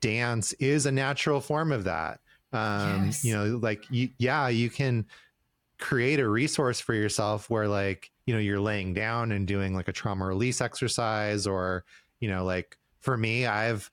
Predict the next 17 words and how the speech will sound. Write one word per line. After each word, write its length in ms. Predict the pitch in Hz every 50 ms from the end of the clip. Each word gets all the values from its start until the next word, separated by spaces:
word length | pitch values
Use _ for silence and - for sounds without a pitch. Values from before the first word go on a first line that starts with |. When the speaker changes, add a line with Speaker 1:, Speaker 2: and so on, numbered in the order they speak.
| _ _ _ _ _ _ _ _ _ _ _
Speaker 1:
I, 160 | - 147 151 - - -
I, 180 | 147 139 156 - _ _ _ _ _ _ _ _ - - - _ _
when 180 | 175 143 143
I 80 | 143 135
started 300 | - - 160 156 151 131
doing 160 | 147 135 127
trauma 360 | 120 - - 139 143 147 143
work, 360 | 135 127 127 123 120 - - -
I 160 | - 123 120 113
s-, 260 | 107 - - - - _ _
I 80 | 127 120
connected 640 | - - - 135 120 117 117 - - - 131 110 -
to 100 | - 110
the 120 | 110 104
fact 340 | - 113 110 110 107 - -
that, 200 | 117 107 - 107
like, 420 | 107 104 101 95 98 92 - -